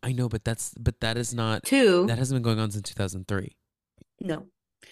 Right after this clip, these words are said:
Speaker 2: Um, but, like, there's, no, I actually disagree with you because they're, like, Jackie,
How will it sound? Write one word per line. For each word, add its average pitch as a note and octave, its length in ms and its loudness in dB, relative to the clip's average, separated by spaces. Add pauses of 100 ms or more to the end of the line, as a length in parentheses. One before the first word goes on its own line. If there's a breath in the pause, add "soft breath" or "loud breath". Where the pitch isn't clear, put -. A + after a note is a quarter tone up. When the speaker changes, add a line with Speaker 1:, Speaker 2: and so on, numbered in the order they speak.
(800 loud breath)
Speaker 2:
Um, G3 520 4 (160)
but, C#4 240 2
like, C4+ 180 2
there's, C#4+ 340 2 (180)
no, F#3 360 4
I G#3 180 2
actually G#3 340 -2
disagree D#3+ 400 -6
with C#3 160 -12
you - 100 -10
because G#3 320 0
they're, G#3+ 360 2
like, A3+ 340 0
Jackie, C#4 720 -2